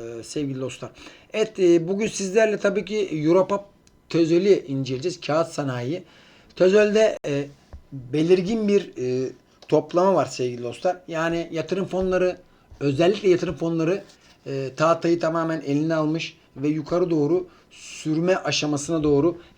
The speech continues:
geliyor. Yani şurada baktığımız zaman en son kırılım bakın burada on dokuz lirada başlayan hareket yukarıda son noktası olan, bakın şuradaki son noktası olan kırılım noktası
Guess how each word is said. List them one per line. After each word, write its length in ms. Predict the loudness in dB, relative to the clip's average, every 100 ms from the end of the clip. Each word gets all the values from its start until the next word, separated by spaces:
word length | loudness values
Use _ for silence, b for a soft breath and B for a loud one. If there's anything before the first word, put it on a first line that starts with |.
| -2
geliyor. 400 | 4 6 6 2 -4 B -2
Yani 260 | 0 2
şurada 280 | 0 2 4
baktığımız 460 | 4 2 -2 0 2
zaman 280 | 2 0 -6 _ _ _ _ _ _ -10 -2
en 160 | 0
son 240 | 2 0 2
kırılım 380 | 2 4 4
bakın 300 | 2 2 0
burada 340 | 2 4 2 0 b b b b
on 260 | 2 4 2
dokuz 260 | 0 0
lirada 280 | 2 2 4
başlayan 340 | 2 2 2
hareket 380 | 2 2 0 -2 -6 _ _ b b b -10
yukarıda 640 | -4 4 6 6 4 2 -12 _ _ _ _ _ _ _ _ _ _ _ _ _ _ _
son 400 | -4 2 2 2
noktası 420 | 0 -2 -2 0
olan, 260 | 0 0 -6
bakın 200 | -6 -8
şuradaki 440 | -8 -8 -8 -10
son 260 | -8 -6 -6
noktası 380 | -8 -10 -8
olan 200 | -8 -10 -14 b b b -10
kırılım 340 | -4 -2 -2
noktası 420 | -6 -10 -14 -14